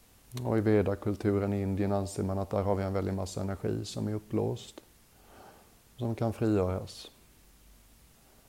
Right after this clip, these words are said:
Och ett modernt människoliv gör att vi tenderar att låta svanskotan peka bakåt.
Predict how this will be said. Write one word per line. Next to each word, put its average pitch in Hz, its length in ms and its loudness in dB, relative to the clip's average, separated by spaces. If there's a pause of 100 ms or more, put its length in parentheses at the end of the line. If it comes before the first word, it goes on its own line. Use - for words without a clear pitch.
(880)
Och 107 140 0
ett - 140 -6
modernt 107 420 4
människoliv 104 720 2
gör 101 220 6
att 101 200 -2
vi 101 60 0
tenderar 101 540 2
att 98 60 2
låta 101 260 0
svanskotan 101 680 -4
peka - 260 -4
bakåt. - 760 -4